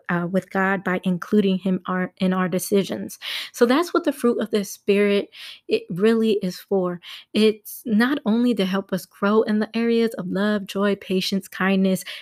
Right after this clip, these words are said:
goodness, um, self-control, and I'm probably missing some. So it's not just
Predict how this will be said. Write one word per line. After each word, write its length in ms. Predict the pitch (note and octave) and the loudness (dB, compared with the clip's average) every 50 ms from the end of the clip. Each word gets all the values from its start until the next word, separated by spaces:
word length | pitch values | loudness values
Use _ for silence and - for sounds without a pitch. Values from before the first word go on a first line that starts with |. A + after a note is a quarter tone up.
| - - | -4 2
goodness, 560 | - G3+ G3 G3 F#3+ F#3+ F#3 F#3 F#3 F3+ - - - - - - - - _ _ _ | 4 6 6 6 6 6 4 4 2 0 -2 -6 -12 -12 -14 -14 -18 -20 _ _ _
um, 300 | - F3+ F3+ F3 F3 E3+ | -4 -2 -2 0 -2 -2
self-control, 1120 | - - - G3+ G3+ G3+ - - G3+ F#3+ - - - G3+ G3 F#3+ F#3+ F#3+ F#3+ F#3+ F#3 F#3 - - | -2 0 2 2 2 2 0 -2 -2 -2 -2 -2 0 0 2 2 2 2 2 2 0 -2 -4 -4
and 140 | F#3 F3 | -2 -2
I'm 140 | F#3 F3+ F3 | 0 0 -2
probably 300 | - - G3 F#3+ F#3+ F#3+ | -2 0 0 0 2 2
missing 420 | F#3+ G3 F#3+ F#3+ - - G3 G3 F#3 | 2 2 0 0 -2 -2 -2 -2 -2
some. 340 | - - G3+ F#3+ F#3+ F#3 F#3 - - - - - | -2 -2 0 0 0 0 -2 -6 -14 -14 -14 -8
So 180 | - - A3+ A3 | 0 4 4 4
it's 200 | A3+ A3+ G#3+ - | 4 4 2 4
not 260 | A3+ A3 A#3 B3+ B3+ B3+ | 4 4 4 4 2 0
just 320 | - - A#3 A3+ A3+ - | 0 0 0 0 0 -4